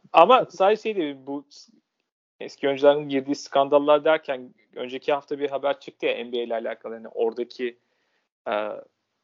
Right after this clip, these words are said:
oyuncuların sakatlıklarıyla alakalı böyle bir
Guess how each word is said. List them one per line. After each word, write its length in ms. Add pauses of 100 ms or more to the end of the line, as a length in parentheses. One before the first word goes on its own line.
(920)
oyuncuların 520
sakatlıklarıyla 840
alakalı 540
böyle 260
bir 200